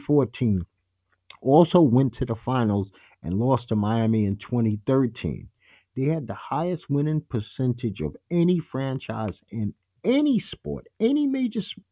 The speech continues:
sport in the United States or Canada for three decades.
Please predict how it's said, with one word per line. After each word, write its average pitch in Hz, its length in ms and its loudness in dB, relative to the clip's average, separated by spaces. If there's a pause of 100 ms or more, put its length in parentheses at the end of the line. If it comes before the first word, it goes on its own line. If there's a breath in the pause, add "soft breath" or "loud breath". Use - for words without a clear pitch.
(140)
sport 131 380 2 (120)
in 175 120 0
the 139 80 2
United 165 600 2
States 202 260 -2 (120)
or 180 220 2 (100)
Canada 143 440 0 (520 soft breath)
for 127 120 6 (180)
three 147 340 6
decades. 107 840 0